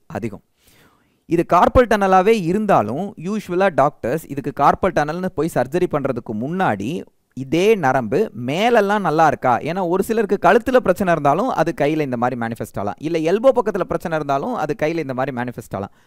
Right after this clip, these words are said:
அப்படின்னும் போது, இந்த ஒரு இடத்துல மட்டும்தான் நசுங்கி இருக்கா, இல்ல மத்த இடங்கள்லயும் நசுங்கி இருக்கா அப்படிங்கிறத செக் பண்ணிட்டு, இந்த ஒரு இடத்துல மட்டும்தான் நசுங்கி இருக்கு அப்படின்னா,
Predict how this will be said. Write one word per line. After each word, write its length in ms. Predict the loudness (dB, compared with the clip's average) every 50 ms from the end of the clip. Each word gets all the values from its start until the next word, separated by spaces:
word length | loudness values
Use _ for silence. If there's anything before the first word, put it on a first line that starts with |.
| _ _ -6
அப்படின்னும் 380 | -6 -4 -4 -4 -6 -6 -6 -6
போது, 340 | -6 -6 -4 -4 -4 -4 -6 _ -20 _ _ _ -10
இந்த 260 | -8 -6 -4 -4 -4
ஒரு 240 | -2 -2 -2 2 2
இடத்துல 360 | 2 2 2 0 -2 -2 -2
மட்டும்தான் 400 | -2 -2 -4 -4 -2 0 0 0
நசுங்கி 320 | 0 -2 -4 -4 -6 -6
இருக்கா, 300 | -6 -4 -2 0 0 0
இல்ல 160 | 0 0 -2
மத்த 280 | -2 -2 -4 -4 -2 -2
இடங்கள்லயும் 440 | -2 0 0 -2 -4 -4 -6 -6 -4
நசுங்கி 300 | -6 -6 -6 -6 -8 -8
இருக்கா 300 | -6 -4 -2 -2 -2 -2 -4
அப்படிங்கிறத 480 | -8 -8 -8 -8 -6 -6 -6 -6 -6 -8
செக் 300 | -8 -10 -10 -10 _ _
பண்ணிட்டு, 500 | -6 -6 -4 -6 -4 -2 -2 -2 -2 -2 _ _ _ _ _ _ _
இந்த 200 | -8 -2 -2 0
ஒரு 260 | 2 2 4 4 4
இடத்துல 260 | 4 2 2 0 0 0
மட்டும்தான் 380 | 0 -2 -2 -2 -2 -2 -2
நசுங்கி 320 | -2 -2 -4 -4 -6 -6 -6
இருக்கு 340 | -6 -4 -2 -2 -2 -2 -2
அப்படின்னா, 400 | -4 -6 -6 -6 -6 -6 -6 -6